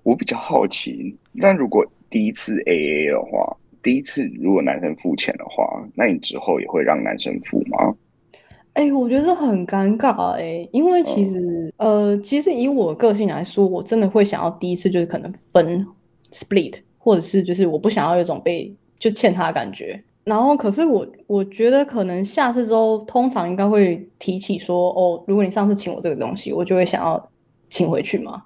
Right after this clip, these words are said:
Speaker 2: 就是互相这样子。”但好像有些男生也没有预期是这样子欸，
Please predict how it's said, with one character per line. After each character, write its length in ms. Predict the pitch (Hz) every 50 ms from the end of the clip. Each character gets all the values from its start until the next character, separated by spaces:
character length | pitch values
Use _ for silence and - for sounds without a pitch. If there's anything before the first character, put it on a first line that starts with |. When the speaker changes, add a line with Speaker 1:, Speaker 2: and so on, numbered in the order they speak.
| _ _
Speaker 2:
就 120 | - 196 202
是 80 | 202
互 220 | 196 208 208 202 -
相 380 | - - - - - - - - _ _ _ _
这 80 | - -
样 160 | - - -
子。” 180 | - - - - - _ _ - - - - - - _ _ _
但 180 | _ 320 339 320
好 220 | 254 214 175 180
像 540 | 196 254 277 294 285 269 262 247 233 214 208
有 180 | - 202 185 180
些 140 | 196 269 339
男 220 | 359 233 185 190
生 100 | 196 233
也 140 | 226 190 165
没 140 | 165 170 202
有 180 | 214 185 -
预 160 | 214 240 214 214
期 500 | - - - - - - - - - - _ _ _ _ _ _ _ _ _ _
是 180 | - - 220 202
这 100 | - 202
样 180 | 196 - 185
子 140 | 190 - 294
欸， 180 | - - 202